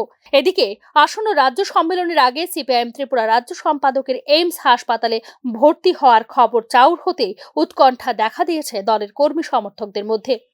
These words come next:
উল্লেখ করা যেতে পারে, আগামী ঊনত্রিশ এবং ত্রিশে ডিসেম্বর অনুষ্ঠিত হতে চলেছে সিপিআইএম ত্রিপুরা রাজ্য সম্মেলন। দলের ভবিষ্যৎ কৌশল গঠনের সিদ্ধান্ত নিয়ে আলোচনা করা হবে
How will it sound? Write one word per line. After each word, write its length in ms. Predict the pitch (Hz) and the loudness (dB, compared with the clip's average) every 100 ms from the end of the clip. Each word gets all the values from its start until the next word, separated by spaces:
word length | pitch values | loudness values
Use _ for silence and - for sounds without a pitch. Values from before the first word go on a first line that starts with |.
| _ _ - - | _ _ -20 -4
উল্লেখ 260 | 311 302 381 | 0 2 4
করা 220 | 370 330 269 | 4 2 2
যেতে 160 | 269 | -2
পারে, 260 | 359 339 - - - | 0 -2 -2 -12 -4
আগামী 320 | 294 277 320 320 | 2 2 2 -2
ঊনত্রিশ 420 | 294 302 392 381 269 | -2 0 0 0 -2
এবং 140 | 240 240 233 | 0 -2 -2
ত্রিশে 320 | 339 359 349 | -2 0 -2
ডিসেম্বর 480 | 233 269 381 262 202 226 - | -4 -4 -2 -2 -4 -6 -2
অনুষ্ঠিত 400 | 277 285 311 - 294 | 2 2 2 0 0
হতে 180 | 247 220 | 0 -4
চলেছে 300 | 202 214 214 349 | -6 -6 -4 -6
সিপিআইএম 420 | 320 254 214 208 | -4 -4 -6 -6
ত্রিপুরা 320 | - 233 208 202 | -8 -8 -4 0
রাজ্য 260 | 240 240 269 | 2 0 -4
সম্মেলন। 460 | - 190 202 220 202 - 233 | -6 -6 -6 -8 -10 -14 0
দলের 240 | 240 226 220 | 0 2 -2
ভবিষ্যৎ 460 | 208 240 277 349 - | -2 -4 -4 -6 -2
কৌশল 380 | 277 269 - 277 | 2 2 0 -4
গঠনের 440 | 247 233 - 247 - | 0 0 -2 -10 -8
সিদ্ধান্ত 340 | 302 294 311 330 | -10 -8 -6 -4
নিয়ে 200 | 302 302 - - | -4 -6 -8 -2
আলোচনা 420 | 285 294 359 359 269 | 0 2 -2 -8 -6
করা 220 | 214 214 | -6 -6
হবে 200 | 233 | -8